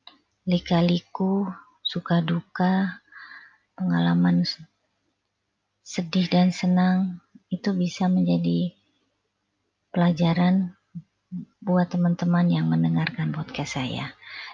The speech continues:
Dan dari situ, saya mengharapkan s-, kita semua bisa mendapatkan makna ataupun insight-insight baru yang akan membekali hidup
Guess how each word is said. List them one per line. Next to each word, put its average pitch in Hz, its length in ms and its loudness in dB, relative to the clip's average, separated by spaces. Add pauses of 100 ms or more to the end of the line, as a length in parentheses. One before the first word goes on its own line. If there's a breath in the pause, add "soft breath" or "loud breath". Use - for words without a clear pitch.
(120 loud breath)
Dan 143 240 -4
dari 151 240 0
situ, 214 560 -4 (800 loud breath)
saya 208 320 0
mengharapkan 175 880 0 (720)
s-, - 240 -16 (400)
kita 233 400 2
semua 175 320 2
bisa 160 320 0
mendapatkan 156 720 0
makna 190 640 2 (460 loud breath)
ataupun 165 480 -2
insight-insight 160 800 0
baru 160 480 0 (480 loud breath)
yang 170 240 2 (280)
akan 196 240 2 (120)
membekali 175 560 2
hidup 160 280 -4